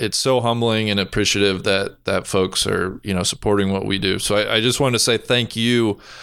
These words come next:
to all the people, um, that recognized us and, and support us through merchandise or listen to the podcast,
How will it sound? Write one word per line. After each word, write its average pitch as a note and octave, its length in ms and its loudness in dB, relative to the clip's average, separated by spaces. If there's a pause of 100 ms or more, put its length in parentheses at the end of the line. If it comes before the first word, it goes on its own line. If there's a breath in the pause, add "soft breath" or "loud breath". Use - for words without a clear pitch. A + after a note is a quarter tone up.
(200 loud breath)
to - 80 -4
all A#2 180 2
the A2 80 -2
people, G#2 680 0
um, F#2+ 580 0
that G2 140 2
recognized G2+ 680 0
us F#2+ 280 0
and, F#2 180 -2
and F#2+ 200 -2
support G2 400 0
us F#2 260 2
through G2 200 -2
merchandise F#2+ 680 0
or G2+ 60 -2
listen F#2+ 280 0
to G2+ 60 -4
the - 80 -4
podcast, F#2 680 -2